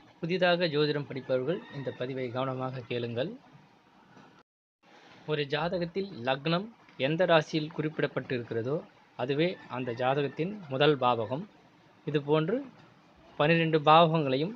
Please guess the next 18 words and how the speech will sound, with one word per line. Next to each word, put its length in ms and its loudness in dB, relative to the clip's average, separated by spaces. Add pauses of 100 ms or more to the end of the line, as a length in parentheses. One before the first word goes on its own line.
(380)
எப்படி 340 -2
ஆய்வு 240 2
செய்வது 380 -2 (220)
என்பதை 260 -10
பற்றி 260 -8 (640)
விரிவாக 360 0
பார்ப்போம். 420 -8 (1400)
பொதுவாக 380 4
ஒரு 200 4
பாவகத்தை 640 6
ஆய்வு 280 2
செய்யும் 260 0
பொழுது, 220 0
அந்த 200 2
பாவக 500 6
அதிபதி 340 -2 (800)
வலிமையோடு 640 4 (400)
இருந்தால் 460 2